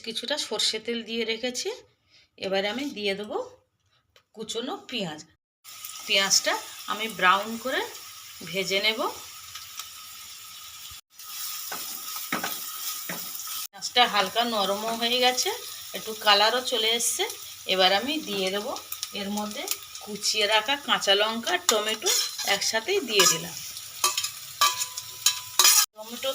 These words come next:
পেঁয়াজটা আরও তাড়াতাড়ি নরম করার জন্য আমি এখানে দিয়ে দিলাম পরিমাণ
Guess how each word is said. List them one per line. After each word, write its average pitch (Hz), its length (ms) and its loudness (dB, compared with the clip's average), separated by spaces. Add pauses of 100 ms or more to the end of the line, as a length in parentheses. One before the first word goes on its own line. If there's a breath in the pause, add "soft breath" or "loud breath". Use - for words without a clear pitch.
পেঁয়াজটা 240 480 2 (140)
আরও 226 220 4
তাড়াতাড়ি 233 340 2 (100)
নরম 214 220 2 (100)
করার 269 280 2
জন্য 233 180 0 (440)
আমি 226 140 0 (100)
এখানে 240 240 -4 (120)
দিয়ে 202 160 0
দিলাম 233 260 -4 (180)
পরিমাণ 202 360 0